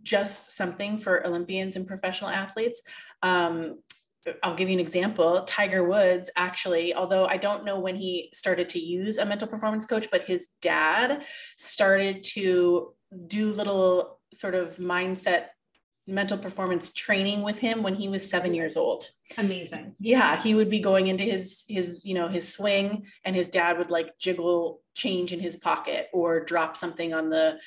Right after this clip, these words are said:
Speaker 1: the grass right next to him, right? And so he'd have to kind of deal with that distraction while he was mid swing. So in my opinion,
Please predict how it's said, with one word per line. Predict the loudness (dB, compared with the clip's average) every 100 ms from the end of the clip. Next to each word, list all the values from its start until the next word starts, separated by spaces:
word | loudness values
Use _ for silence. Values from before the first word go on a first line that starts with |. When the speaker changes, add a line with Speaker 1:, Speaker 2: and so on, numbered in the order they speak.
| -8
Speaker 1:
the | -6
grass | 0 0 0 -2
right | -4 -4
next | -6 -6
to | -4
him, | -4 -2
right? | 0 0 0
And |
so | 0 2 2 0 -6
he'd | -4
have | -2 -2
to | -4
kind | -6 -6 -4 -4
of | -2
deal | 0 2
with | 0 -2
that | 0 0 0 -6 -20 _
distraction | 2 4 4 0 0 -2 -4 -2
while | -4
he | -2 -4
was | -4 -4 -2 -2 -2 -4
mid | 0 0 0
swing. | 0 0 0 -4 -6
So | 4 6 6 2 -8 -16 _ 0
in | 4 4
my | 4 4 2
opinion, | 0 -2 -4 -2 -2 -2 -4